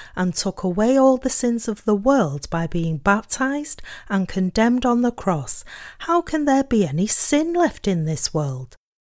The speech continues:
No matter how insufficient we might be,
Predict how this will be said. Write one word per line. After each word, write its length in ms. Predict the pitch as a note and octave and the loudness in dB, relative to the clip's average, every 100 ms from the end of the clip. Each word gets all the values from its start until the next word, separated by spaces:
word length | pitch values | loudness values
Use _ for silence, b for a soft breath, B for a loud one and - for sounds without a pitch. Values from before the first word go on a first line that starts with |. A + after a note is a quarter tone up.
| - B B - | -12 B B 2
No 180 | G#3+ | 4
matter 380 | G#3 G#3+ - G#3+ | 4 2 0 -2
how 340 | G3+ - C4+ C#4 | -2 2 4 4
insufficient 880 | C#4+ - C#4+ - A#3+ - A#3+ A3+ | 2 2 2 2 0 2 0 0
we 180 | G#3+ G#3+ | 4 4
might 380 | G#3 G3 G3 - | 4 2 0 -2
be, 300 | E3 C3 | -6 -6